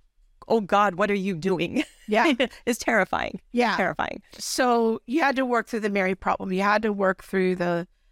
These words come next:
Speaker 2: the pray to saints problems, and we won't go into all of that.
Speaker 1: Sure.
Speaker 2: How,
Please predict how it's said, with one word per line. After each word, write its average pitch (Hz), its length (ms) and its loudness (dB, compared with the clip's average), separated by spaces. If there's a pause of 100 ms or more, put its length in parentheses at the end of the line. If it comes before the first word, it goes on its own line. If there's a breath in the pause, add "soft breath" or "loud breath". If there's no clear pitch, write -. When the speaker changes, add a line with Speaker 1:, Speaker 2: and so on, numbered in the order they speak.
(160)
Speaker 2:
the 196 280 -2
pray 202 240 2
to 185 100 -2
saints 190 360 -4
problems, 185 520 0
and 202 220 -2
we 240 100 0
won't 233 220 0
go 214 160 0
into 202 200 0
all 190 280 2
of 185 100 -4
that. 185 220 2
Speaker 1:
Sure. 180 400 2
Speaker 2:
How, 202 240 0